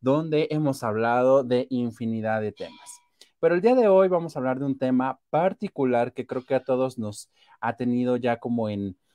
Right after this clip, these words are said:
en esta parte de duda, en esta parte de controversia, y ha sido la cuestión de presentar declaraciones anuales de impuestos. Entonces, eh, en esta ocasión tenemos una invitada que nos va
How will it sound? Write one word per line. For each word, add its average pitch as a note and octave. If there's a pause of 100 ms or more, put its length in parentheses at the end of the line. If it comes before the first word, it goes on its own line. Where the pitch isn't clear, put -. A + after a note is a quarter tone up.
(180)
en A#2
esta B2+
parte C3
de A2+
duda, D#3
en C3
esta B2
parte A2+
de G#2+
controversia, A#2+ (140)
y F#3+
ha C3+
sido D3+ (140)
la C3+
cuestión B2+
de C3
presentar A2
declaraciones G#2
anuales F#2
de G2+
impuestos. - (540)
Entonces, G3
eh, B2
en B2+
esta C3
ocasión B2+
tenemos G#2+
una G#2+
invitada G#2+
que -
nos F#2+
va A2